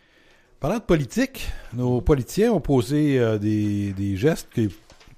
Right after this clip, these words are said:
au, au sein de la population, des fois, sont pas, pas très populaires. Les élus sorellois, d'une part, qui se sont votés une augmentation, euh, salariale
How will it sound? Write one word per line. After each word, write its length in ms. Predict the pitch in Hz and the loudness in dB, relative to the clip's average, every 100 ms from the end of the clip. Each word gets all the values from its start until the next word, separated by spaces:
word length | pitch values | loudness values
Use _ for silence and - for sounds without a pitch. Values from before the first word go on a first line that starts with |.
| - 101 - - | -18 -16 -16 -14
au, 320 | 104 95 92 92 | -12 -10 -12 -10
au 40 | |
sein 120 | - | -6
de 40 | 170 | -2
la 40 | |
population, 420 | 143 123 101 - 185 | 0 0 0 -4 -4
des 100 | 113 | -2
fois, 120 | 151 | -4
sont 200 | 117 95 | -4 -2
pas, 140 | 123 | 0
pas 120 | - 107 | 2 0
très 220 | - 110 | 0 -2
populaires. 540 | 107 - 107 160 226 - - - - - | 0 -2 -4 -6 -10 -18 -20 -20 -20 -10
Les 160 | 120 120 | -2 2
élus 140 | 139 147 | 2 6
sorellois, 440 | 151 131 120 190 | 6 6 4 4
d'une 180 | 196 127 | 2 4
part, 300 | 151 180 170 | 4 4 -2
qui 400 | 135 123 120 110 | -4 -2 0 -2
se 160 | - | -4
sont 320 | 120 131 127 113 | -2 0 2 2
votés 340 | 113 - 135 | 0 2 0
une 120 | 120 | 0
augmentation, 800 | 110 117 113 113 - 131 123 113 | -2 -2 -2 -4 -2 -4 -2 -4
euh, 200 | 98 95 | -4 -6
salariale 720 | - 113 107 104 113 147 160 | -6 -4 -2 -2 -4 -4 -6